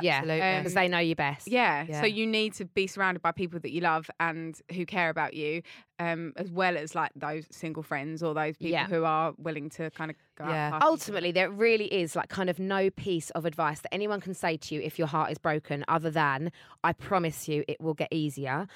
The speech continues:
Speaker 2: Yeah.
Speaker 1: And I personally think that if it wasn't supposed, if it wasn't meant to be, then that's, there's, that's the reason you've broken up. And I've
Speaker 2: Yeah.
Speaker 1: learned so much from breaking up with people in the past. Like,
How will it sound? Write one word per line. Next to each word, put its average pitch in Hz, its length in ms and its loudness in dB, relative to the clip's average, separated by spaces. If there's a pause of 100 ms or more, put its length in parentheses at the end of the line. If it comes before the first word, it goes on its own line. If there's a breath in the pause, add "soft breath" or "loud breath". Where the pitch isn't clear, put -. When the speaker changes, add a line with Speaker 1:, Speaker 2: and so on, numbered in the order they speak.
Speaker 2:
Yeah. 139 240 -6
Speaker 1:
And 156 540 2
I 160 140 2
personally 170 600 0
think 160 320 -4
that - 160 -8
if 165 180 -6
it 143 140 -4
wasn't 175 380 -2
supposed, 180 340 0
if 165 220 -8
it 151 100 -4
wasn't 185 280 0
meant 226 180 -2
to - 80 -8
be, 180 420 4 (580 soft breath)
then 175 320 4
that's, 165 260 0
there's, 170 280 2
that's 160 220 0
the 165 100 -4
reason 160 380 0
you've 156 100 -4
broken 151 320 -4
up. 143 300 -6
And 156 400 -2 (440)
I've 170 220 4
Speaker 2:
Yeah. 151 100 -2
Speaker 1:
learned 170 340 4
so 175 220 2
much 165 220 -4
from 156 100 -10
breaking 151 300 -2
up - 160 -6
with 151 140 -6
people 147 200 -2
in 143 60 -6
the 143 80 -6
past. 139 340 -2
Like, 147 200 0